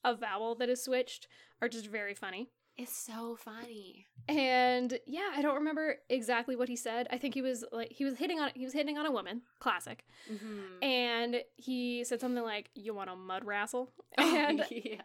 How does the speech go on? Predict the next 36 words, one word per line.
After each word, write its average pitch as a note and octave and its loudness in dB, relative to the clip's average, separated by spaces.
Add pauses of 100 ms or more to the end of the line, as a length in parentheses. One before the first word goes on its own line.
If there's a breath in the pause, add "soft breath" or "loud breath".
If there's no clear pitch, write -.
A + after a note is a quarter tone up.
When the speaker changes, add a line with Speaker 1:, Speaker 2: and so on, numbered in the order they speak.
(120)
Speaker 1:
that A#3+ 0
was B3+ 4
the B3 2
one B3+ 2
thing C4+ -2
that A#3+ -2
made A#3+ 2
me A#3+ 0
laugh A3+ 0
out A#3 0
loud. B3 4
And G#3 -4
it A3 -2
was G#3+ -4
only A3 -2
because A#3 -2
he A#3 -6
said A#3 -4
the A3+ -6
word A3 -6
wrestle G#3 -4
instead G#3 -10
of G#3+ -8
wrestle. G#3+ -8 (520)
Speaker 2:
I B3 4
just C4+ -4
also G#3+ 0
really B3+ 0
love A#3+ 0
the G#3 -8
picture G3+ -8
that F#3+ -8
the F3 -12
word F3 -8
wrestle, E3 -6
like, D#3+ -10